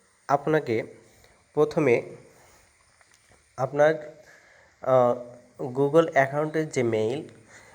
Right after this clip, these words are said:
সে মেইলের যে, আহ, আইকন, সেই আইকনে প্রেস করতে হবে। আইকনে প্রেস করার পর দেখুন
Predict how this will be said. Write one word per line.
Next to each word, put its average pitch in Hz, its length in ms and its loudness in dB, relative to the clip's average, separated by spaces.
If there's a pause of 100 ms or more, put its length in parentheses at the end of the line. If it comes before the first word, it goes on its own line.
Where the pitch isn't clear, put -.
(100)
সে - 340 -2
মেইলের 139 840 -2
যে, 127 460 -2
আহ, 117 460 -2
আইকন, 120 560 -2
সেই 151 440 -2
আইকনে 147 500 2
প্রেস - 360 -2
করতে 113 320 -4
হবে। 107 220 -2 (1600)
আইকনে 147 420 2
প্রেস 170 360 -4
করার 165 300 4
পর 127 300 2 (1080)
দেখুন 117 440 -4